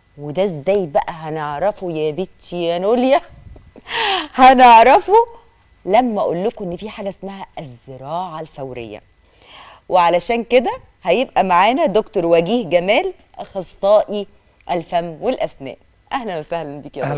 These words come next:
Speaker 1: دكتور.
Speaker 2: وسهلا بيك يا نجلاء.
Speaker 1: ايه الجمال والحلاوه دي؟
Speaker 2: ربنا يخليك يا
Speaker 1: وجيه
Speaker 2: رب.
Speaker 1: جمال وجايب لنا الجمال
Speaker 2: ربنا
Speaker 1: وجايب لنا
Speaker 2: يكرمك.
Speaker 1: الاسنان الجميله.
Speaker 2: انت اللي جميله والله، ربنا يخليك.
Speaker 1: عايزه اعرف ايه الفرق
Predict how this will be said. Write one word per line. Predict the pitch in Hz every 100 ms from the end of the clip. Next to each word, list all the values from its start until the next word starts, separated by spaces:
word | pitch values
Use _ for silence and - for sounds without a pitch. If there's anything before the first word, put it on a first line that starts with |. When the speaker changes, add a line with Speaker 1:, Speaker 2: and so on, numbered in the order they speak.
| 120
Speaker 1:
دكتور. |
Speaker 2:
وسهلا | 113 110 113 110
بيك | 107
يا | 104
نجلاء. | 90 90 -
Speaker 1:
ايه | 302 233
الجمال | 151 165 185 196
والحلاوه | 160 143 - 147 147 113
دي؟ | -
Speaker 2:
ربنا | 135 151
يخليك | 131 107 101
يا | 104
Speaker 1:
وجيه | 190 226 302
Speaker 2:
رب. |
Speaker 1:
جمال | 180 175 180 185 185
وجايب | 175 165 185 190
لنا | 240 220
الجمال | 147 156 160 185 190 180
Speaker 2:
ربنا | 175
Speaker 1:
وجايب | 175 143 202 220
لنا | 254
Speaker 2:
يكرمك. | 214 -
Speaker 1:
الاسنان | - 208 208
الجميله. | 170 156 170 202 208 196
Speaker 2:
انت | 127 107
اللي | 101
جميله | 101 101 98
والله، | 95 104 107 104
ربنا | 101 98
يخليك. | - 101 _ -
Speaker 1:
عايزه | 185 285 277 180 - -
اعرف | 202 226 220 247 - _ _ _
ايه | 269 381
الفرق | 277 - 254 -